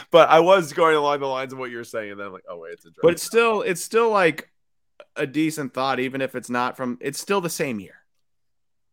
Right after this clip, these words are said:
Speaker 2: right? Which I think is more important than getting a random Bowman's Best, best of twenty twenty Wander Franco auto,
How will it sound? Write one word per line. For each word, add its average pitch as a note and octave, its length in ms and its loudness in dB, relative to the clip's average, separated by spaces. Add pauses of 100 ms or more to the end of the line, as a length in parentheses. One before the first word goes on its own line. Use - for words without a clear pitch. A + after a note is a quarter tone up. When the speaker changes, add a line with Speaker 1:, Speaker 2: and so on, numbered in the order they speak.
(140)
Speaker 2:
right? G2+ 280 -4 (440)
Which B2+ 160 -4
I C#3+ 120 0
think D#3 440 -4
is C#3 340 -4
more C3+ 280 -4
important B2+ 480 -2
than A2+ 180 -6
getting A#2 280 -4
a A2+ 40 -4
random A2+ 520 -6 (380)
Bowman's B2+ 360 0
Best, B2 500 -4
best C3 320 -4
of A#2+ 560 -2 (320)
twenty C3+ 300 -4
twenty A#2 680 -4
Wander G#2 360 -6
Franco F2+ 320 -10
auto, D2+ 220 -14